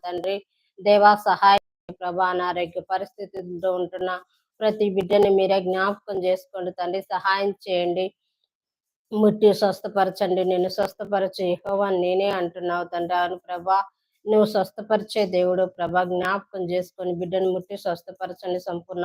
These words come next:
ఆరోగ్యం, స్వస్థత, బలాన్ని, శక్తిని దయచేయండి నాయన. నా తండ్రి, నీ కృపాసత్త సంపూర్ణతను, నీ దయను అనుగ్రహించు తండ్రి.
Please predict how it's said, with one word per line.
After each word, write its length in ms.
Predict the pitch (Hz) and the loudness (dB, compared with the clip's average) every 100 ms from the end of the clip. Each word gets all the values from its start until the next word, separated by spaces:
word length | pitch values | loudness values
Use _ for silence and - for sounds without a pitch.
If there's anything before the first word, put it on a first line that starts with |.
| 180 | 0
ఆరోగ్యం, 400 | 190 190 175 180 | 0 -2 -4 -8
స్వస్థత, 520 | 180 175 - 180 180 | -6 -12 -14 -8 -6
బలాన్ని, 440 | 165 170 180 185 180 | -2 2 2 2 -4
శక్తిని 420 | 190 185 - 214 | -6 -8 -2 0
దయచేయండి 520 | 185 175 170 185 175 - _ _ _ _ | 0 0 -4 -8 -8 -10 _ _ _ _
నాయన. 300 | 202 208 208 202 | -4 0 2 2
నా 120 | 196 | 0
తండ్రి, 340 | 190 190 190 185 | -2 -4 0 2
నీ 120 | 190 | 0
కృపాసత్త 640 | 185 190 196 196 196 - 185 185 | -4 -8 -4 -4 -4 -8 -8 -6
సంపూర్ణతను, 720 | 180 180 190 190 185 185 180 | -6 -6 -4 -4 -4 -4 -2
నీ 140 | 180 185 | -2 -2
దయను 300 | 175 180 196 | 0 0 0
అనుగ్రహించు 580 | 190 196 190 208 190 180 | -2 -4 -4 -4 -4 -10
తండ్రి. 360 | 180 175 175 | -12 -8 -4